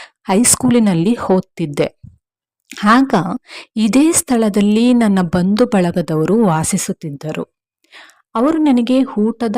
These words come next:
ಆಮಂತ್ರಣ ನೀಡಿದ್ದರಿಂದ ನಾನು ಬಂದಿದ್ದೆ" ಅಂತ ಹೇಳ್ತಾರೆ. "ಆ ಬಳಿಕ ನಾನು ಇಲ್ಲಿಗೆ ಬರ್ಲಿಲ್ಲ. ಆ ನಂತರ ಹಿಂದೆ ನಾನು ಬಂದಿರುವುದು, ಅಂದ್ರೆ ನಾನು ಎಲ್ಫಿನ್ಸ್ಟನ್ ಸ್ಕೂಲಲ್ಲಿ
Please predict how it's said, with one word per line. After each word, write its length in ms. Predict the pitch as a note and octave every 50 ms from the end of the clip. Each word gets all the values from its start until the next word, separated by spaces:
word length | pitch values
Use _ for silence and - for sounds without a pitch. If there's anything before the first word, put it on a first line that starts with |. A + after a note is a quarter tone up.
| A#3+ - -
ಆಮಂತ್ರಣ 560 | E3 D#3+ E3 F3+ G3+ G#3+ G#3 G#3 G#3 G3 F#3+ G3
ನೀಡಿದ್ದರಿಂದ 800 | G3 F3+ F3 E3+ D#3+ F3 D#3+ - - F3 F3 C4 D#4 C#4+ A3+ - D3+ E3 A3+ C4+ - - - - _ _ _ -
ನಾನು 280 | B3 B3 C4+ C#4 C#4+
ಬಂದಿದ್ದೆ" 640 | B3+ F#3+ F3+ E3 D#3+ E3+ E3+ F3 D#3 C#3 - - D3+ - - - - - - _ _ -
ಅಂತ 180 | F#3+ F3 E3+ A3 C4
ಹೇಳ್ತಾರೆ. 640 | G#3+ G#3 F3 D3+ D3 - - - - - _ _ _ _ _ _
"ಆ 180 | - A#3+ C#4 D4+
ಬಳಿಕ 440 | D4+ B3+ B3 A3 G3 F#3+ - - A3+ G#3+ B3 C#4+ - - - - - _ -
ನಾನು 180 | G#3 G3 F#3+
ಇಲ್ಲಿಗೆ 300 | F#3+ F#3 F3+ F3+ - A3+
ಬರ್ಲಿಲ್ಲ. 580 | G#3+ F#3+ - E3+ D#3 D#3+ E3+ G3+ G#3 F3 D3 D3 D#3 G3+ C4+ D4 - _ _ _ _ _ _ _ _ _ _ -
ಆ 200 | - G#3 G#3+ B3
ನಂತರ 400 | D4 E4 E4+ D#4+ D4 D#4 B3+ A#3+ A#3+
ಹಿಂದೆ 640 | B3 A#3+ G#3 - A3 A3 A#3+ B3+ C4+ C#4 D4 D4+ E4
ನಾನು 500 | F4+ C4 A#3 G#3+ G#3 G3 F#3+ F#3+ G#3 G#3+
ಬಂದಿರುವುದು, 680 | F#3+ F3 E3 D#3+ E3 E3 E3+ D#3+ D#3+ D3+ E3+ F3 - - - _ - - - - - - - -
ಅಂದ್ರೆ 420 | F3 F3+ G3 A#3 G#3+ F3+ F#3 B3+ E4+ - - - - - - - - -
ನಾನು 180 | F3 F3 F#3 G#3
ಎಲ್ಫಿನ್ಸ್ಟನ್ 680 | G#3 F#3 D#3+ D#3+ - - A3 G3+ - - - A#3+ A#3+ A#3+
ಸ್ಕೂಲಲ್ಲಿ 880 | - - - G#3+ G3+ G3 F#3 F3 F3+ F#3 G#3 B3 C#4 D#4 E4+ - -